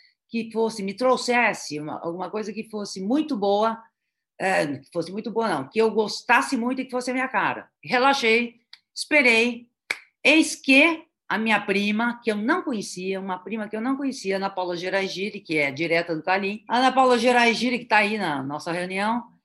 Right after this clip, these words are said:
ela vem visitar, olha só que legal, ela foi apresentar um plano por um cara que tinha uma rede de duzentas farmácias, ela foi lá e apresentou o plano, olha que, que cara dura boa dela. Ele falou, "Não é pra mim,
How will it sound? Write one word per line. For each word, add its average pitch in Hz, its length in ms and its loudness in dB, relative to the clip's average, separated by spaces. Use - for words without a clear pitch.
ela 220 360 4
vem 285 460 2
visitar, 208 640 2
olha 220 180 2
só 202 160 -4
que 196 140 -8
legal, 151 340 0
ela 151 100 -2
foi 175 120 -4
apresentar 175 460 -2
um 262 140 -2
plano 160 600 -2
por 202 140 -2
um 226 120 -4
cara 185 440 4
que 254 120 -6
tinha 220 200 -8
uma 170 160 -2
rede 226 340 0
de 196 180 -10
duzentas 240 520 -2
farmácias, 233 680 0
ela 262 120 4
foi 247 180 0
lá 202 140 6
e 285 60 8
apresentou 302 500 0
o - 100 -4
plano, 226 520 6
olha 208 260 0
que, 302 420 -2
que 220 120 -10
cara 285 340 6
dura 254 320 4
boa 196 460 4
dela. 113 400 -6
Ele 220 140 0
falou, 220 280 2
"Não 233 160 2
é 240 120 6
pra 247 240 6
mim, 269 360 4